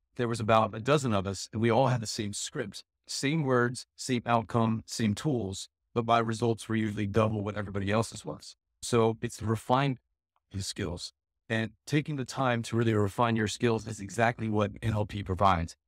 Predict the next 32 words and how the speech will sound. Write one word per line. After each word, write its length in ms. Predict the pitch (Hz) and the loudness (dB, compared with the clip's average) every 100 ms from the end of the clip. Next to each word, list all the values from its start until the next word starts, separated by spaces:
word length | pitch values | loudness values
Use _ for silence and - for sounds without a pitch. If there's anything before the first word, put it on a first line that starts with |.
| _ | _
It's 200 | 120 123 | -6 -2
a 40 | 113 | 0
refinement 600 | 107 98 123 131 127 120 | 0 2 2 4 0 -6
of 80 | 110 | -10
the 80 | |
communication 800 | 104 113 110 107 120 117 98 92 - _ - | -8 -6 -6 -2 -4 -2 -4 -6 -8 _ -10
to 120 | 110 | -4
really 200 | 117 107 | -4 -4
produce 300 | 113 107 - | -6 -8 -8
excellence 580 | 113 98 101 92 82 - _ _ | -8 -8 -8 -8 -10 -16 _ _
in 60 | |
your 60 | 104 | -8
business 340 | 90 101 101 95 | -8 -10 -10 -10
and 80 | |
in 60 | 90 | -10
your 100 | 90 | -8
life. 240 | 87 90 _ _ _ _ _ _ _ _ _ _ _ | -8 -10 _ _ _ _ _ _ _ _ _ _ _
Taking 100 | 127 | -4
the 60 | |
time 260 | 120 120 110 | -2 0 0
today 260 | 101 113 107 | 2 2 2
to 160 | - | 0
really 220 | 113 127 127 | -8 -4 0
kind 160 | 113 | 0
of 120 | 104 - | 0 -4
slow 400 | - 120 120 127 | -8 -2 0 0
things 320 | 123 117 110 | -2 -2 0
down 360 | 107 107 113 117 | 0 2 0 -2
and 120 | 110 | -4
get 120 | 110 | -2
a 40 | 101 | 0
refined 460 | 104 - 110 113 | -2 -2 -2 -2